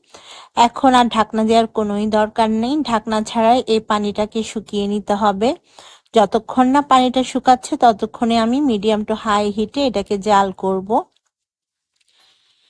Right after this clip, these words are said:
তো অনেকক্ষণ পর দেখেন আমাদের খিচুড়ির পানিটা কিন্তু একদম শুকিয়ে গা মাখা মাখা হয়ে গেছে। এবার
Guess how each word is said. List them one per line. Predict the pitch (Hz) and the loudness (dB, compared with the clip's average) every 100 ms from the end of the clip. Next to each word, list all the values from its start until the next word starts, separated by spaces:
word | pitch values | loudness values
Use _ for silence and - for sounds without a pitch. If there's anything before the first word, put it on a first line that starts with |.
| _ _ _ _ _ _ _ _ _ - | _ _ _ _ _ _ _ _ _ 4
তো | 302 285 269 | 4 4 2
অনেকক্ষণ | 285 285 - 294 294 294 285 277 - _ - - | 0 -4 -2 0 2 2 0 0 -6 _ -12 2
পর | 262 262 220 | 2 2 0
দেখেন | 214 220 - 311 392 339 _ _ - - - _ 220 | -2 -4 -4 -6 -6 -12 _ _ -18 -18 -20 _ -2
আমাদের | 220 226 233 - | 0 0 0 -2
খিচুড়ির | 233 - 233 233 214 | -4 0 0 2 2
পানিটা | 214 214 220 220 | 2 0 -4 -4
কিন্তু | 233 220 226 202 | -4 2 4 4
একদম | 202 196 226 233 | 0 -4 -4 -4
শুকিয়ে | 240 220 240 240 240 214 | -8 -6 -2 0 0 2
গা | 208 202 | 2 2
মাখা | 196 190 - 208 | -2 -2 -4 -4
মাখা | 202 - 226 208 | -4 -6 -6 -2
হয়ে | 202 208 208 | 0 0 0
গেছে। | 202 - 262 320 _ _ - _ _ 262 | -2 -4 -4 -4 _ _ -20 _ _ 0
এবার | 254 | 2